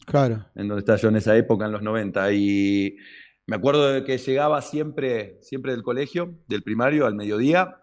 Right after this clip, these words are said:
Speaker 2: llegaba, com-, eh, comíamos, hacíamos la tarea a toda velocidad y nos íbamos con los chicos del barrio al
Speaker 1: <laughs>
Speaker 2: club, que me acuerdo que le, le barríamos las canchas en ese momento,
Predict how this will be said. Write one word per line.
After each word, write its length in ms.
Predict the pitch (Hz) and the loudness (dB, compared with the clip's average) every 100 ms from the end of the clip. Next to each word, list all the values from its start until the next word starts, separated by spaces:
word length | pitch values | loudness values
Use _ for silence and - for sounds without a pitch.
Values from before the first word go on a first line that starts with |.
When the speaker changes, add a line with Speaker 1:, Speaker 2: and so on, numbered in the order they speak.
| - | -8
Speaker 2:
llegaba, 480 | 107 117 147 185 - _ _ _ _ _ _ _ | -2 2 2 0 -6 _ _ _ _ _ _ _
com-, 260 | 127 127 - | -6 -6 -6
eh, 200 | 120 101 | -10 -8
comíamos, 600 | 107 131 185 220 - - | -8 -6 -4 -6 -8 -18
hacíamos 600 | 110 - 135 131 123 - | -10 -4 0 2 0 -2
la 180 | 113 113 | -4 -2
tarea 260 | 95 123 143 | 0 0 0
a 100 | - | 2
toda 180 | 143 139 | 2 2
velocidad 600 | 120 117 123 135 180 202 | 0 -4 -2 0 0 -2
y 100 | 117 | -10
nos 240 | 104 107 | -10 -8
íbamos 320 | 127 131 127 107 | -2 -2 -2 -6
con 140 | 107 | -6
los 100 | 104 | -8
chicos 240 | - 127 117 | -8 -2 0
del 80 | |
barrio 260 | 107 135 131 | 2 0 0
al 120 | 104 | -4
Speaker 1:
<laughs> 20 | |
Speaker 2:
club, 400 | 101 139 165 170 - | -4 0 0 -2 -10
que 100 | 101 | -10
me 100 | 98 | -6
acuerdo 300 | 110 113 104 | -4 -4 -6
que 100 | 95 | -10
le, 140 | 95 95 | -10 -10
le 100 | 98 | -10
barríamos 680 | 98 98 113 113 104 90 _ _ - | -8 -6 -4 -4 -6 -8 _ _ -10
las 180 | 110 | -10
canchas 640 | - 120 131 127 107 - - | 0 0 2 2 2 -2 -12
en 100 | 107 | -4
ese 200 | 113 - | -2 0
momento, 600 | 123 117 135 151 139 139 | 0 2 2 2 2 2